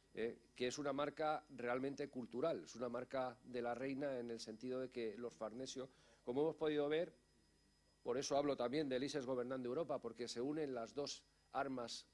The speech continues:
con lises en Europa, las armas de los Borbones con las armas de los Farneses.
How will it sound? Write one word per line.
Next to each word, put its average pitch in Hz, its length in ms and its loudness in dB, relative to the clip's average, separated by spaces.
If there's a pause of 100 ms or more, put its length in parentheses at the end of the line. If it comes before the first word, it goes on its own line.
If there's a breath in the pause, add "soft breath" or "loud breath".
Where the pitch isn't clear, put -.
con 120 180 0
lises 143 360 -2
en 117 80 -4
Europa, 127 440 -4 (260 loud breath)
las 101 260 -4
armas 139 280 0
de 135 80 0
los 135 140 -2
Borbones 139 440 -2
con 117 120 -6
las 104 140 -6
armas 117 220 -6
de 107 80 -6
los 101 100 -12
Farneses. 101 500 -14